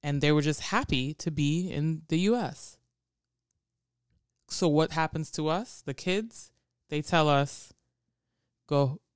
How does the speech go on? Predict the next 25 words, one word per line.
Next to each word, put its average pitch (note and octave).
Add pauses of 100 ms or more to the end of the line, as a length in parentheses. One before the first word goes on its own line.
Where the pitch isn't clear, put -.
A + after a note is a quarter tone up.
(140)
work D3+
hard, C3+ (140)
go D3
to D3
school, C3+ (180)
get C#3+
a C#3
job." C3 (1200)
And C#3+
what C#3
do C#3
they C#3
say? D3+ (960)
"Get -
the C#3+
safe C#3
job." A2 (3250)
We E3
couldn't F3
really D#3+
go F3+
for F3
what C#3+
we C3+
really, B2